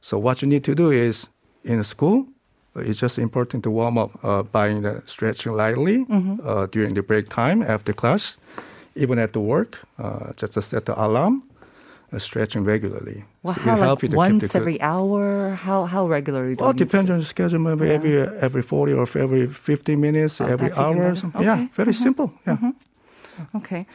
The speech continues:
Speaker 2: So regular movement.
Speaker 1: Mm-hmm.
Speaker 2: And we also talk about when you exercise, you need to focus on the core
Speaker 1: Mm-hmm.
Speaker 2: as well.
Speaker 1: Mm-hmm.
Speaker 2: So the core and the back goes together. Is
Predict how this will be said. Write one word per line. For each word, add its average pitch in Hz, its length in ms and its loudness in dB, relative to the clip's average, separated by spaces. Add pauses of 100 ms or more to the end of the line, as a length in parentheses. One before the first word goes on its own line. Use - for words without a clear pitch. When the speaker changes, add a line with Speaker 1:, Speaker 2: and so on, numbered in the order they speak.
(200)
Speaker 2:
So 226 160 2
regular 208 420 2
movement. 175 600 0 (260)
Speaker 1:
Mm-hmm. 151 160 2
Speaker 2:
And 208 160 6
we 233 100 6
also 294 300 0
talk 185 180 -2
about 175 220 -2
when 170 160 2
you 165 160 2
exercise, 180 680 0
you 175 140 -2
need 160 220 0
to 151 260 -2
focus 160 400 -2
on 139 240 -2
the 123 60 -4 (180)
core 180 640 2
Speaker 1:
Mm-hmm. 170 160 6
Speaker 2:
as 175 240 2
well. 185 400 0
Speaker 1:
Mm-hmm. 170 320 4
Speaker 2:
So 185 160 2
the 170 80 -2
core 214 260 2
and 190 80 2
the 156 80 2
back 151 320 0
goes 160 220 0
together. 165 400 0
Is 156 160 0